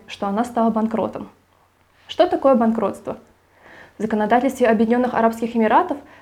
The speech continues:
термин «банкротство» определяется как несостоятельность, то есть неспособность покрывать свои финансовые обязательства.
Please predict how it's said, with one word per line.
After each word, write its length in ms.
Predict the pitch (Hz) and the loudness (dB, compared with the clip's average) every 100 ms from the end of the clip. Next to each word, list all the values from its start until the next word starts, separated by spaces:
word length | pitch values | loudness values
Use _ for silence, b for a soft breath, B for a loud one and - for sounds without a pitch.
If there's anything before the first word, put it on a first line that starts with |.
| B | B
термин 280 | 339 370 349 | 0 4 4
«банкротство» 560 | 277 269 311 381 - 226 | 4 2 0 0 -2 -4
определяется 680 | - 220 208 254 349 359 | -2 -4 0 4 4 2
как 180 | - 269 | -2 0
несостоятельность, 1040 | 277 277 285 285 269 220 220 214 220 - _ b b | 0 -2 -2 2 4 2 0 -10 -12 -18 _ b b
то 80 | 220 | 2
есть 240 | 220 - | 2 2
неспособность 680 | 240 254 294 294 294 226 - | -2 2 2 2 2 0 -6
покрывать 440 | 190 - 233 359 | -10 -2 0 0
свои 240 | - 240 226 | 0 -2 0
финансовые 560 | 202 196 220 220 214 | -2 -2 -4 -4 -6
обязательства. 680 | 202 196 175 - - - | -4 -4 -6 -6 -14 -20